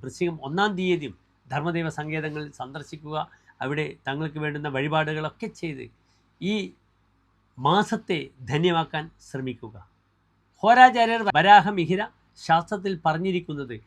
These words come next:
ഈ സൂര്യൻ്റെ, സൂര്യൻ്റെ വൃശ്ചിക രാശിയിലെ ഫലം ഇപ്രകാരമാണ്. ക്രൂര സാഹസികോ വിഷാർജിതധനഃ ശസ്ത്രാന്തകഃ അളിസ്ഥിതേ. അളി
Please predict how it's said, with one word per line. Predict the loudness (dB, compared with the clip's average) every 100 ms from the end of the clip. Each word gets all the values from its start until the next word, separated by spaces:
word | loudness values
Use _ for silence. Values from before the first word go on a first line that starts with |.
| _ -10
ഈ | -8 -8
സൂര്യൻ്റെ, | -6 -4 -2 -2 -2 -6 -8 _ _ _ _ _ _ _ _
സൂര്യൻ്റെ | -4 -2 0 0 0 -4 -4 _ _ -6
വൃശ്ചിക | -4 -2 2
രാശിയിലെ | 2 0 -2 -4 -2
ഫലം | -2 -2 -6
ഇപ്രകാരമാണ്. | -10 -4 0 2 2 -2 -10 -14 _ _ _ -2
ക്രൂര | 0 2 0 -2 -8 4
സാഹസികോ | 6 6 2 -2 -2 -2 -4 _ _ _
വിഷാർജിതധനഃ | -6 0 8 8 8 -2 -6 -2 -2 0 0 -2 _ _ -4
ശസ്ത്രാന്തകഃ | -2 -2 -2 0 0 -2 -4 -2 -4 -8 _
അളിസ്ഥിതേ. | -6 -6 -8 -12 -8 -4 -4 -6 _ _ 0
അളി | 2 2